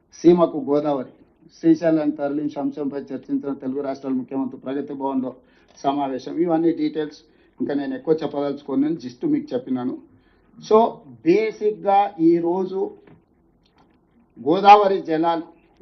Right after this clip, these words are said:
గోదావరి నుంచి పోలవరం దిగువ ప్రాంతం నుంచి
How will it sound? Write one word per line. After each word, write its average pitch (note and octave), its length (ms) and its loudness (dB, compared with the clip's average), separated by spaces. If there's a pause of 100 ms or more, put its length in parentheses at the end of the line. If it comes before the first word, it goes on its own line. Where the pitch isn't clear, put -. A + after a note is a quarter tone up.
(100)
గోదావరి E3+ 500 6 (100)
నుంచి D3+ 240 -6 (920)
పోలవరం D#3+ 420 2 (1400)
దిగువ D#3 220 4
ప్రాంతం D#3 500 0
నుంచి C#3+ 400 -8